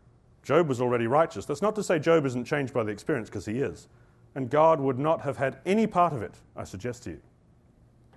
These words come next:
Uh, I, I don't do a good job of, I, I know it's hard to articulate that thought, but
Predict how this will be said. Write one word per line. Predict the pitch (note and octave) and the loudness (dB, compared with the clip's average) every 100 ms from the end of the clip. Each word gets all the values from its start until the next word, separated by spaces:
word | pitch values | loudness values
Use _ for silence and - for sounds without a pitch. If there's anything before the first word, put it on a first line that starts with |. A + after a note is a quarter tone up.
| - - | -14 -6
Uh, | B2 A#2+ A2 B2+ | -4 -2 -4 -4
I, | |
I | B2 | 2
don't | D#3 D#3+ | 2 2
do | |
a | C#3+ | 0
good | A#2+ G#2+ | 0 0
job | C#3 A#2+ | 2 2
of, | G#2 - - - - | -4 -12 -20 -16 -6
I, | |
I | A#2+ B2 | -4 -2
know | C3 | 0
it's | C3+ - | -2 2
hard | D3 - | 0 2
to | |
articulate | B2+ - F3+ C3 A2+ | -2 -4 -2 -2 -2
that | G2+ | -6
thought, | - A2+ A2+ | -6 -6 -2
but | G#2+ | -4